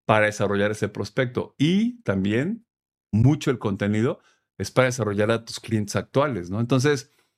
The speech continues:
son dos amores distintos, que en algún momento el ejercicio detone y se haga viral, y, ah, es otra cosa, ¿sí? Y no le vamos a decir que no, también lo vamos a atender.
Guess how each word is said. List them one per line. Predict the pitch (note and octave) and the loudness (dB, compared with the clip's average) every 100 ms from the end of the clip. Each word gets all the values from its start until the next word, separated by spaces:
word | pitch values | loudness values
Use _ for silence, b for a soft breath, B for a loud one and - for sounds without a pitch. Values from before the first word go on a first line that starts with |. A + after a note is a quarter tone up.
| _ | _
son | - D3 | 0 2
dos | F3+ F#3 | 4 2
amores | F3 D#3+ D#3+ | 2 0 0
distintos, | A#2+ A#2 A#2 A#2 G3+ - - - | -4 0 0 0 -4 -6 -8 0
que | C3+ | 2
en | C3+ | 4
algún | C#3 C#3+ G3+ | 2 2 2
momento | G#3+ G#3 G#3+ | 2 0 0
el | |
ejercicio | G3 D3 B2 D3+ F3 | 0 -2 -2 -2 0
detone | C#3+ A#2+ D3 D#3 C#3+ A2+ - _ _ _ _ - | 0 2 0 2 0 -2 -6 _ _ _ _ -2
y | A2+ | 0
se | C3+ | 2
haga | C#3+ D#3+ | 2 2
viral, | C#3 B2 B2 C#3 D3 D3 - | 2 4 4 4 0 -2 -4
y, | A2 A#2 | -6 -2
ah, | B2 | -2
es | C3 - | -2 -6
otra | - A2 | -2 -2
cosa, | A2 G2+ D#2+ - _ | -2 -4 -8 -12 _
¿sí? | - | -4
Y | A#2+ B2 | 0 2
no | A#2+ | 4
le | B2+ | 4
vamos | B2+ B2+ | 2 -2
a | |
decir | A#2 A#2+ G#2+ | -2 -4 -2
que | C3 | -2
no, | D#3+ C3+ | -2 -2
también | G#2 G#2+ | 0 0
lo | A2+ | 2
vamos | G#2 A2 G#2+ | 0 -2 -2
a | |
atender. | G2 A#2 B2+ A#2+ | -2 0 0 -2